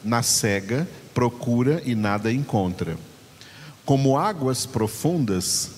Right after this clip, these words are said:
são os propósitos do coração do homem, mas o homem de inteligência sabe descobri-los.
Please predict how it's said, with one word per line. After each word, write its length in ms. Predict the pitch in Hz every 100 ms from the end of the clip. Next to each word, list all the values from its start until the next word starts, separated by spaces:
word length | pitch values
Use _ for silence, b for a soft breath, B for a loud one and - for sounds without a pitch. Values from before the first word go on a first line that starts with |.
| B B -
são 360 | - - 123
os 160 | 127 -
propósitos 1040 | - 110 - 107 117 123 135 - 151 147 -
do 180 | 104
coração 720 | 104 - 110 101 - - 120 131
do 140 | 143
homem, 460 | 104 95 85 80 80 - - B B B -
mas 520 | 117 113 120 117 104
o 80 | 123
homem 560 | 110 127 143 151 151
de 180 | 113 104
inteligência 1200 | 110 143 139 107 98 87 90 90 87 - 135 156 B B B
sabe 600 | - - - 107 98 104
descobri-los. 1200 | 117 123 - - 156 107 107 87 80 78 - -